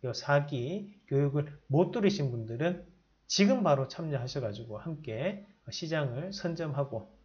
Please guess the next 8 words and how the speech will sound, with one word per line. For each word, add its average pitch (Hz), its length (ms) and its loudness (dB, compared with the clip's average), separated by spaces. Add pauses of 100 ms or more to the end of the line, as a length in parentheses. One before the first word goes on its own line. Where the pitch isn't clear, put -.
그리고 139 300 0
거기에 156 280 2
대한 131 200 -2
특별한 160 480 0
혜택까지 170 840 -2 (200)
이번에 139 540 -2 (180)
받아보셨으면 143 1200 0
좋겠습니다. 107 640 -8